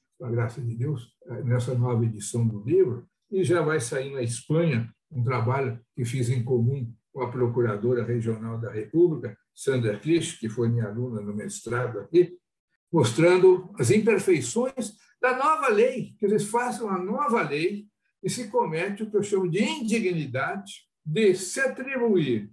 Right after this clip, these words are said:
a verificação primária da segurança da, da barragem para, somente para a equipe da empresa. Então, quer dizer, a sua pergunta é mais ampla, mas você iria até, conheço o seu pensamento, você é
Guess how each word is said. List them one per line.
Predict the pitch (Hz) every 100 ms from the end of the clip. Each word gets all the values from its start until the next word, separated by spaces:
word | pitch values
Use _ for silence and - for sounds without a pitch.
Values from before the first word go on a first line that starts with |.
| -
a | 131
verificação | 185 233 226 220 196 - - 170 151
primária | 185 202 196 233 220 175 131 104 -
da | 131 135
segurança | - 214 190 170 190 185 151 - 123
da, | 117 113
da | 113 - 104
barragem | 113 - 151 226 220 302 -
para, | 190 214 220 226 -
somente | 240 220 208 226 214 226
para | - 202
a | 202
equipe | 202 165 170 - 196 - _
da | - 175
empresa. | 170 131 110 101 - _ _ _
Então, | - 262
quer | 254 226
dizer, | 190 120 117 -
a | 123
sua | - 311
pergunta | - 208 233 -
é |
mais | 262 269 151
ampla, | 185 202 151 117 - - -
mas | 196 202 - - _ _
você | - 214 240
iria | 214 190 233
até, | 214 180 190
conheço | - 175 139 156 143
o |
seu | 117 123
pensamento, | 120 117 - 110 156 156
você | 127
é | -